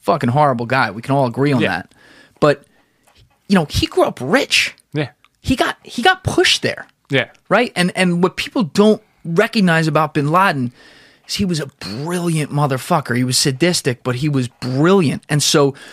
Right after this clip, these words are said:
Speaker 1: you add in some pretty smart people to people who get pissed off,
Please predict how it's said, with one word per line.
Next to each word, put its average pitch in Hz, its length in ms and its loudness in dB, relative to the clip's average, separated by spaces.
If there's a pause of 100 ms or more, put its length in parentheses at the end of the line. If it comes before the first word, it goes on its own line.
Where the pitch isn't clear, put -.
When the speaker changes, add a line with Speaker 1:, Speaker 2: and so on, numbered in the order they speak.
(220)
Speaker 1:
you 160 440 2
add 175 300 2
in 180 220 4
some 139 220 2
pretty 185 300 0
smart 156 400 0
people 190 480 0 (920)
to 185 140 2
people 175 420 0
who 170 140 0
get - 260 0
pissed - 360 2
off, 175 420 0